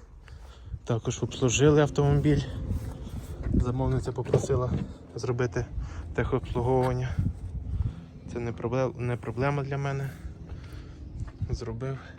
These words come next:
ось такий салон комбінований, шкіра і тканина, мультируль,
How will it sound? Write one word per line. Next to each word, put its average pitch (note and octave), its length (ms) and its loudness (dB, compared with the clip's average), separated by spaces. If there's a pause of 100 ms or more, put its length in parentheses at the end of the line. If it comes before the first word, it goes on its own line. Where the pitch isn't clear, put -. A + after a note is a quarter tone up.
(120)
ось - 100 4
такий - 280 8
салон C3+ 440 0 (720)
комбінований, C3 760 2
шкіра B2+ 380 2
і A#2+ 60 2
тканина, B2+ 560 4 (720)
мультируль, B2 560 0